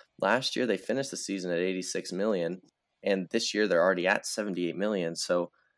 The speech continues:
could they do nothing else and probably still make the playoffs? Totally. You know, Zach Eflin's probably gonna have a career year. Doesn't mean he's gonna be a Cy Young guy, but he's probably gonna have an E R A better than he's ever had, though that seems somewhat predictable. However,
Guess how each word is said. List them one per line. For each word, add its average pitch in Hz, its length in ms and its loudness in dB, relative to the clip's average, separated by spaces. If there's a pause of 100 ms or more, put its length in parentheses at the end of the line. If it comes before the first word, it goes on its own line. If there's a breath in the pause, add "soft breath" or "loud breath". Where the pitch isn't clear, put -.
(100)
could 92 140 2
they 95 120 4
do 104 140 0
nothing 92 380 2
else 92 260 4
and 92 140 0
probably 87 360 0
still 95 200 -2
make 95 140 0
the 90 60 -8
playoffs? 143 480 -2
Totally. - 460 -2 (340)
You 117 120 0
know, 117 120 6
Zach 117 260 2
Eflin's 101 380 2
probably 98 260 4
gonna 95 160 2
have 90 180 2
a 92 80 2
career 95 320 0
year. 85 320 2
Doesn't 90 260 -2
mean 85 120 -6
he's 82 140 -8
gonna 82 200 -4
be 69 120 -6
a 58 60 -6
Cy 71 160 -2
Young 90 200 2
guy, 80 180 0
but 85 100 -4
he's 90 120 -2
probably 98 300 2
gonna 85 380 -2
have 87 200 0
an 82 200 -4
E 82 120 -4
R 80 160 0
A 80 240 0 (100)
better 80 220 0
than 78 140 -6
he's 80 120 -8
ever 80 220 -2
had, 82 380 -2 (260 soft breath)
though 104 200 4
that 98 160 8
seems 90 240 -4
somewhat 90 280 0
predictable. 87 600 -6 (540)
However, 117 580 6